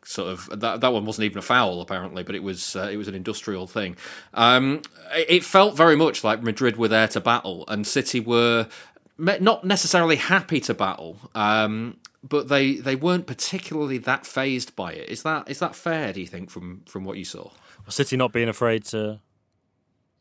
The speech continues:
Speaker 2: to battle and
Speaker 1: Well, m-, more not being fazed by it, because, um, there was a, a, it's one of those games where in that atmosphere with those sorts of challenges, and, you know, you're not getting the rub of the green occasionally with,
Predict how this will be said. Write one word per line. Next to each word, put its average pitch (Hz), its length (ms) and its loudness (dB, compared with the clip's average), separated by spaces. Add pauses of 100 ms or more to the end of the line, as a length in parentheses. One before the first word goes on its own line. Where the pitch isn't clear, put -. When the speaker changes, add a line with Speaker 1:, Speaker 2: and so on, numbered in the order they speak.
Speaker 2:
to 110 120 -6
battle 101 360 -4
and 98 200 -6
Speaker 1:
Well, 170 120 4
m-, 180 360 -6
more 202 260 8
not 185 180 4
being 151 160 6
fazed 143 520 4
by 95 200 -2
it, 85 180 -8
because, 117 600 0
um, 113 540 2 (140)
there 135 140 -2
was 151 200 2
a, 147 220 4 (380)
a, 160 460 -2
it's 170 140 -2
one 190 120 4
of 180 40 4
those 185 180 8
games 151 440 6
where 107 540 4 (100)
in 143 160 0
that 165 160 4
atmosphere 117 640 0
with 104 180 -6
those 139 240 2
sorts 127 260 0
of 120 60 -6
challenges, 107 540 -2
and, 101 280 -6
you 120 160 -4
know, 117 140 0
you're 110 200 0
not 131 200 0
getting 117 280 0
the 104 300 -2
rub 113 140 -2
of 101 60 -10
the 104 80 -6
green 104 240 0
occasionally 98 460 -4
with, 92 180 -8